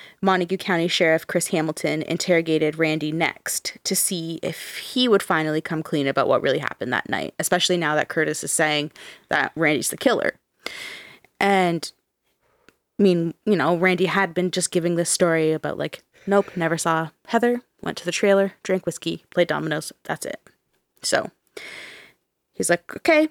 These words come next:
do you have a story to tell? Because Curtis talked, and he's saying you murdered her, so what's your story?" And this entire next part is in Randy's words.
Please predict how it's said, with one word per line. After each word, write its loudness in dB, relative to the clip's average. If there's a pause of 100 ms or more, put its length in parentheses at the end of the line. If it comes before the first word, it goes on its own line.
(140)
do -2
you 6
have 2
a -2
story 4
to 4
tell? 4
Because 0
Curtis 2
talked, 0 (140)
and 0
he's 0
saying 2
you 0
murdered 0
her, 0
so -2 (420)
what's 2
your -2
story?" -2 (1400)
And 2
this -2
entire 2
next -2
part 2 (460)
is 6
in 0
Randy's -2
words. -2